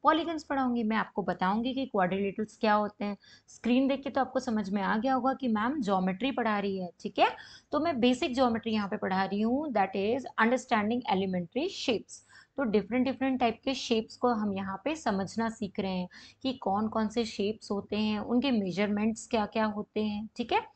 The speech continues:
हम शेप्स को देख के, देख के ताकि डेली लाइफ में ऑब्जर्व कर सकें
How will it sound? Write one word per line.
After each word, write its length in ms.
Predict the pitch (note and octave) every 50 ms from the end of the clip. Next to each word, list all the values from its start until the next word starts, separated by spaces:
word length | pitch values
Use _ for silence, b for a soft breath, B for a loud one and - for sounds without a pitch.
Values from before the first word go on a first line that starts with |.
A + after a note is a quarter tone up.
| B B B B B B -
हम 120 | C#4 D4+
शेप्स 340 | D4+ - - B3 A#3+ B3 -
को 120 | - B3+ B3+
देख 220 | - B3 A3 A3
के, 320 | - B3 B3+ - - F#3
देख 260 | F3 G3+ A#3 B3 - -
के 100 | B3+ B3+
ताकि 580 | - - G3 F#3 F#3 - - B3 D4+ F#4 A#4+ -
डेली 380 | - G3 F3 G3+ A3 A3+ B3 B3+
लाइफ 220 | A#3 A3+ G#3+ G#3+ G#3+ B3
में 100 | B3+ - -
ऑब्जर्व 360 | G3+ G3+ F#3 E3 - B3+ C4
कर 200 | C4+ C4+ - C#4+
सकें 440 | A#3 - - - - - A3+ G3 F#3